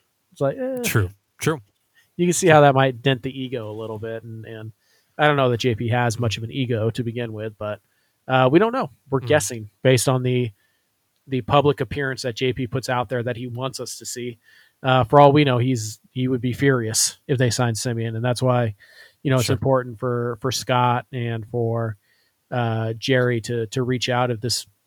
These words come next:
Speaker 1: starts to look like it might happen, and, and have that, have that honest conversation with him. And, and, you know, it, it's,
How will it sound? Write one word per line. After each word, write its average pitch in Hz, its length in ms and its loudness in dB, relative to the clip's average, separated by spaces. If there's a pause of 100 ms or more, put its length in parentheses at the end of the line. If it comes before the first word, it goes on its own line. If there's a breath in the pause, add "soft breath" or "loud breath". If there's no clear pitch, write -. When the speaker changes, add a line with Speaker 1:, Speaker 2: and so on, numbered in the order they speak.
(100)
Speaker 1:
starts - 400 0
to 135 60 -2
look 123 140 0
like 123 160 0
it 120 60 -8
might 120 160 -2
happen, 139 340 2
and, 127 160 -8
and 120 300 -6
have 123 220 0
that, 127 200 0 (180)
have 135 200 4
that 139 160 6
honest 139 320 0
conversation 143 560 -2
with 107 140 -8
him. 107 180 -10
And, 110 180 -14 (640 soft breath)
and, 113 580 0 (1080)
you 180 140 6
know, 151 200 6
it, 147 220 -2
it's, - 420 -2